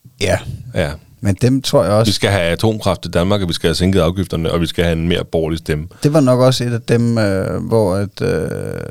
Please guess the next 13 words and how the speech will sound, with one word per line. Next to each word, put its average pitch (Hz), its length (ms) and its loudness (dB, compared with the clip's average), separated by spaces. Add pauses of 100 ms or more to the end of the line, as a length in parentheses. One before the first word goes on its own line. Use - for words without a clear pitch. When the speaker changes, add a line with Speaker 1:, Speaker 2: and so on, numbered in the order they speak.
(420)
Speaker 1:
hvor 110 260 0
det 113 180 0
spørgsmål 104 420 0
var 107 140 0
der, 104 100 -2
det 107 160 -4
med 104 120 0
atomkraft, 101 760 -4
hvor 101 180 0
jeg 101 100 2
nok 101 320 0
har 101 120 0
været, 90 440 -2